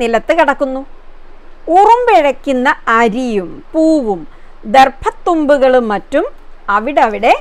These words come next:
ചിതറിക്കിടക്കുന്നു. ആ പ്രദേശത്തിൻ്റെ ഒരു മൂലയിൽ കെട്ടു തുടങ്ങിയ തീക്കനലിൽ നിന്ന് പുക ഉയരുന്നു.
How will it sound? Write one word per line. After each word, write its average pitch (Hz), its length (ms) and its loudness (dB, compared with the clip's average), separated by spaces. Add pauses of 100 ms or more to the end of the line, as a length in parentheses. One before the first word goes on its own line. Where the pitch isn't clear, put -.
(300)
ചിതറിക്കിടക്കുന്നു. 262 1000 -2 (1000)
ആ - 20 6 (160)
പ്രദേശത്തിൻ്റെ 359 1040 2 (240)
ഒരു 247 240 2 (140)
മൂലയിൽ 247 580 2 (880)
കെട്ടു 370 480 2 (100)
തുടങ്ങിയ 294 640 0 (380)
തീക്കനലിൽ 359 760 0 (120)
നിന്ന് 262 300 -2 (340)
പുക 220 400 0 (220)
ഉയരുന്നു. 196 440 -2